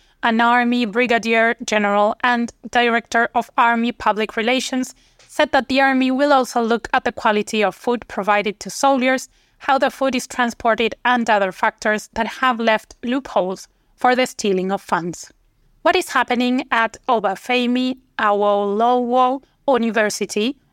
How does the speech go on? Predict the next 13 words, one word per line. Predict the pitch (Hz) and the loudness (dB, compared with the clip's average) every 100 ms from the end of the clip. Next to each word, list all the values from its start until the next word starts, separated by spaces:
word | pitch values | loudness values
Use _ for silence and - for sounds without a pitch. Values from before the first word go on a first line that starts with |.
| - | -2
or | 240 233 - - | 2 2 0 0
O | 233 226 - - | 2 0 -4 -4
A | 233 208 | -2 -2
U? | 214 208 196 185 - _ _ _ - | -2 -2 -2 -4 -12 _ _ _ -2
On | 294 | 0
Tuesday | 262 277 - 277 | 2 0 2 2
the | 269 | 2
third, | - 285 285 277 - - | 0 2 4 2 -2 -16
students | - 294 302 277 - | -6 -2 0 0 0
of | 226 | 0
the | 240 | 2
university | 208 202 233 254 247 262 247 | 0 0 0 -2 -4 -4 -4
halted | - - 320 269 269 | -4 0 2 2 -2